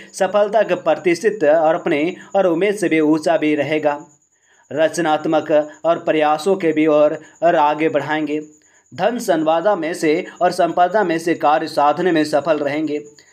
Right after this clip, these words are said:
सकारात्मक दृष्टिकोण रखेंगे और नकारात्मक बातों को भी करने वालों से दूरी बढ़ाएंगे। कम महत्व के विषयों के प्रति बेपरवाह भी और रहेंगे और श्रेष्ठ जनों के भी साथ में समाज बनाए रखेंगे।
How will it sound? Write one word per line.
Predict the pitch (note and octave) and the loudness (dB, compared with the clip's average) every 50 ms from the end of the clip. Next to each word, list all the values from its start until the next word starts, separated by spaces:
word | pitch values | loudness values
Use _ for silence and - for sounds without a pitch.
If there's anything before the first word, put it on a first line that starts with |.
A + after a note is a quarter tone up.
| - _ _ - | -20 _ _ -4
सकारात्मक | - G#3 G#3+ G#3 A#3 A3+ A#3 A3+ A#3+ A3 F#3 E3 | -2 -2 0 2 0 0 0 0 0 0 0 2
दृष्टिकोण | F3 E3+ F3 F3 - G#3 G3 G3 F#3+ E3+ D3+ | 2 0 0 0 0 0 0 2 0 0 0
रखेंगे | D3+ D#3 D#3 F#3+ G3 G3 F3+ F#3 | 0 0 2 2 0 2 2 2
और | F3+ - | 0 0
नकारात्मक | D#3 D#3 D#3 D#3 F#3 F#3 G3 G3 F#3+ A#3 A3+ F3+ | 0 -2 -2 0 0 0 0 0 0 -2 -2 0
बातों | D#3 D3+ D3+ D#3 D#3+ - G#3+ G3 | 2 2 2 2 2 0 -2 -2
को | G3 F#3 D#3 | 0 0 0
भी | E3 D#3+ | 0 0
करने | D#3 - G3+ G#3+ F#3 F#3+ F#3+ F3 | 0 2 0 0 2 0 0 0
वालों | D3+ D3 D3 D#3 F3+ F#3+ G#3 G3 | 2 2 2 2 2 0 -2 -2
से | G3 D#3 D3+ D#3+ F#3 F#3+ - - - - - | 0 0 0 0 0 -2 -6 -14 -20 -8 -2
दूरी | D3+ G3+ A3+ A3 G#3+ F3 | 2 2 4 4 2 2
बढ़ाएंगे। | C#3 C#3+ C3 C3 C#3+ D3 D#3 D#3+ D#3 D3+ D3 D3+ D#3 D3+ - - - _ _ _ _ _ _ _ _ _ _ _ _ _ _ - | 2 0 -2 -2 -2 -2 -2 -2 -2 -2 -4 -4 -4 -6 -8 -14 -20 _ _ _ _ _ _ _ _ _ _ _ _ _ _ -2
कम | - D#3 D3+ D3 C#3+ D3+ D#3+ - - - - - | 0 0 2 2 0 -4 -6 -8 -14 -18 -12 -8
महत्व | C#3 C#3+ D3 C#3+ D3+ D#3 D#3+ D#3+ | -4 -2 0 0 0 0 -2 -2
के | C#3+ E3 D#3 | -2 -2 0
विषयों | C#3+ D3 D3 D3 - E3 D#3+ D3+ | 0 0 -2 -2 -2 -2 -2 -2
के | D#3 D#3+ | -2 -4
प्रति | D#3 D3+ C#3+ C#3+ D3+ D3+ D#3 D3+ D3+ | -2 0 0 0 0 2 0 0 0
बेपरवाह | D3 C#3+ D3 D3+ E3 D#3+ - - - - _ _ D#3+ D#3 D3 D#3 E3 D#3+ | 2 2 2 2 2 0 -2 -8 -16 -20 _ _ 0 0 2 2 2 2
भी | D3+ D#3 | 2 2
और | D3+ D3+ D3+ D#3 D3 D3 - | 2 2 2 0 -4 -6 -4
रहेंगे | C#3+ C#3 C#3 D#3+ D#3+ D#3+ C#3+ D3 D3+ D#3 - - - - - - - - | -2 -2 -2 0 -2 -2 -2 -4 -6 -8 -12 -18 -20 -20 -20 -20 -6 -2
और | E3+ F#3 G3 | 0 0 0
श्रेष्ठ | F#3+ G3 G#3 A3 A#3 A3+ G#3 F3+ | 0 0 0 0 0 2 0 -2
जनों | D#3 D3 D3+ D3+ E3+ F3+ E3+ | 0 0 0 -2 -2 -4 -2
के | E3+ D#3+ | 0 2
भी | D3+ D#3 | 2 2
साथ | D3+ D3 C#3+ D3+ D#3+ - | 2 2 2 2 2 0
में | D#3+ D3+ C#3+ D#3 D3+ - - - - | 0 0 0 -2 -4 -6 -12 -20 -6
समाज | - G3+ G3 G#3+ A3 A3+ G#3 F3+ | -4 -2 0 2 0 0 0 0
बनाए | E3+ D3 C#3+ C#3 C#3+ D3 D3+ D3+ | 0 0 0 0 0 0 0 0
रखेंगे। | D3 C#3+ C#3 E3 D#3+ D3+ C#3+ D3+ D#3 | 0 -2 -2 -2 -2 -2 -2 -4 -6